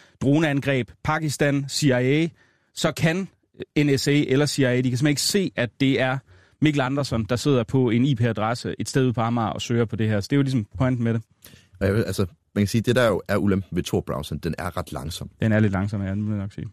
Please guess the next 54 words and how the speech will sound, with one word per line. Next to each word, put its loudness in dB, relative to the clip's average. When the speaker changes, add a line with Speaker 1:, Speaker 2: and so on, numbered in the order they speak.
Speaker 2:
Så 0
jeg 0
tænkte, 0
at, -2
ej, 0
altså, -2
hvis 0
du 0
skal -4
ind -2
og 2
lave 2
den 0
her -2
hemmelighedsfulde 0
journalistik, -4
som -6
jeg -4
ved, 2
du -14
sidder -2
og -2
laver 0
Speaker 1:
Mm. 4
Speaker 2:
derhjemme, 2
hvad 0
gør 0
du -8
så? -10
Speaker 1:
Altså, -4
der 2
er 0
jo -2
forskellige, 2
der 2
er 2
jo 0
forskellige 0
tips, 2
ikke? 2
Altså, -2
jeg 2
kan 0
sige, 2
det 2
du, -2
hvis 0
du 0
kører 2
Internet 2
Explorer 0
to -2
komma 2
nul, 2